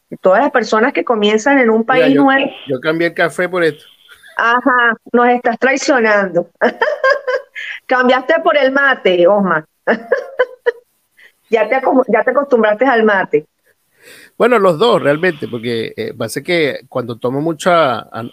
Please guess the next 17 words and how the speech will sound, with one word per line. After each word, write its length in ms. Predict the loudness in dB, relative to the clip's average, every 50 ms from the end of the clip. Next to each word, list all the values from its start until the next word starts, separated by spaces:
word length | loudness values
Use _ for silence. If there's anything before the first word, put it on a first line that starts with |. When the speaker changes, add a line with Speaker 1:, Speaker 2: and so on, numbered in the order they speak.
| _ _
Speaker 2:
a, 440 | -10 -10 -10 -10 -10 -10 -8 -8 -8
a 40 | -8
nuestra 340 | -10 -10 -12 -10 -8 -6 -4
edad 180 | -4 -2 -4 -4
ya, 340 | -4 -4 -2 -2 -2 -4 -4
tú 100 | -6 -6
sabes, 300 | -4 -2 -2 -4 -4 -6
tomar 240 | -10 -10 -8 -10
mucha, 500 | -10 -10 -10 -8 -6 -4 -4 -2 -4 -4
mucho 300 | -6 -8 -10 -10 -12 -8
café, 420 | -8 -8 -8 -6 -6 -6 -4 -2 -2
a 40 | -2
veces 260 | -4 -4 -8 -10 -10 -8
sube 200 | -6 -6 -4 -4
la 260 | -4 -2 -2 -4 -4 -6
tensión, 760 | -8 -10 -10 -10 -10 -10 -12 -12 -8 -8 -6 -6 -6 -8
entonces 500 | -10 -12 -12 -14 -12 -10 -10 -10 -12 -12